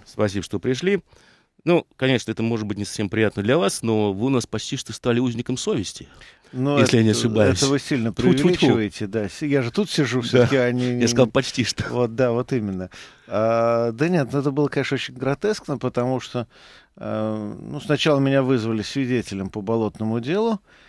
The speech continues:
Speaker 2: и, строго говоря, они имели на это законное право, потому что я был на Болотной площади, значит, строго говоря, <laughs> любой человек, который находился на Болотной площади, может быть вызван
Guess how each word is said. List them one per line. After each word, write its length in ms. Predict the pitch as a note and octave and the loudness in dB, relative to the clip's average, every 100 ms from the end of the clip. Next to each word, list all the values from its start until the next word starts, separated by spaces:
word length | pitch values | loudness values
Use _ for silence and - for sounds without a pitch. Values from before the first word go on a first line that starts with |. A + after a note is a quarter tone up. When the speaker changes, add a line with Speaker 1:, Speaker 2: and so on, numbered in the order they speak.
| - _ _ | -20 _ _
Speaker 2:
и, 160 | C#3+ C3+ | -4 -4
строго 340 | - D#3+ E3 | -2 -2 2
говоря, 280 | D#3 D#3+ D3+ | 2 4 4
они 200 | D3+ D#3+ | 4 4
имели 260 | E3+ D#3 C#3 | 4 4 4
на 40 | |
это 220 | C3+ B2 | 2 0
законное 420 | B2 C#3+ D3 C3+ C3 | 0 0 0 0 0
право, 200 | G#3 F3 | 0 0
потому 140 | A#2 | -4
что 120 | - | -2
я 80 | C3 | 0
был 160 | D3+ D3 | 2 2
на 80 | |
Болотной 380 | A#2+ B2+ A#2+ B2 | 4 2 2 -2
площади, 340 | A#2 F3 - A2+ | -2 -4 -2 -2
значит, 240 | A#2 - | -2 -4
строго 220 | C#3+ C#3 B2+ | 0 2 2
говоря, 120 | B2+ | 2
<laughs> 0 | |
любой 340 | D#3+ D#3 D#3+ C#3+ | 2 2 2 2
человек, 420 | - D3 - D3+ | 4 2 2 -2
который 240 | C#3 C#3 | 0 0
находился 520 | B2+ - E3+ A#2+ - | 0 0 0 0 -2
на 80 | C#3+ | -2
Болотной 380 | B2 C3+ B2+ A#2+ | 2 2 0 -4
площади, 380 | - E3+ - B2+ | -4 -4 -2 -2
может 260 | B2+ C#3+ | 0 0
быть 180 | B2+ B2+ - - - | -2 -6 -10 -20 -14
вызван 500 | B2+ B2+ C#3 B2+ C3 | -4 -2 0 -2 -4